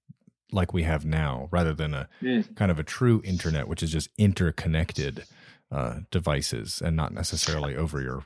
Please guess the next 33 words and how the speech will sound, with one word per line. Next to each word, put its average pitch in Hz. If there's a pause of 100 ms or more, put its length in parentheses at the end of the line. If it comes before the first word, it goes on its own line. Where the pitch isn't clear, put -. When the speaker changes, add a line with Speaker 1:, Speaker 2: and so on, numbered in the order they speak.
Speaker 1:
router. 71 (720)
Speaker 2:
And, 135
and 156
there's 160
one 180
more 208
thing 127
which 117
people 131
typically 135
miss 135
about 113
I 123
O 117
T 110
risks. - (380)
Um, 120 (1080)
I 160
mean, 151
they, 190
they 202
might 202
get 143
that, 135
you 185
know, 127
their 127
smart 139 (180)
T 131
V 117
or 110
smart 120
fridge -